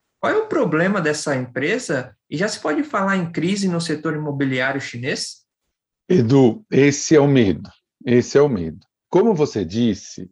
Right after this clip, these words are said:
Speaker 2: essa, esse calote da Fantasia, aliás, é interessante o nome das empresas, é, incorporadoras chinesas, né? Se você imagina Evergrande, uma, meio uma mistura de inglês com português, agora Fantasia.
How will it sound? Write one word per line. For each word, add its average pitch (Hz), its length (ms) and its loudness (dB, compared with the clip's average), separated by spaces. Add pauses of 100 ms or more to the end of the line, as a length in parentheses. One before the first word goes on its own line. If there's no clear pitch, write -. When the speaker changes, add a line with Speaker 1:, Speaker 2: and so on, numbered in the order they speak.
(220)
Speaker 2:
essa, 131 800 2
esse 143 280 -2
calote 117 920 0
da 98 160 -8
Fantasia, 92 920 -2 (400)
aliás, 156 300 2
é 156 60 -2
interessante 139 560 -2
o - 20 -6
nome 113 260 -4
das 101 200 -4
empresas, 95 840 -6 (100)
é, 98 180 -4
incorporadoras 95 680 -2
chinesas, 92 480 -6
né? 95 120 -10
Se 92 120 -18
você 98 140 -6
imagina 110 500 0 (200)
Evergrande, 110 1040 0
uma, 101 200 -8
meio 101 420 -6
uma 113 160 -6
mistura 117 500 -4
de 101 160 -6
inglês 101 300 -4
com - 80 -20
português, 101 400 -4
agora 107 180 0
Fantasia. 107 680 -4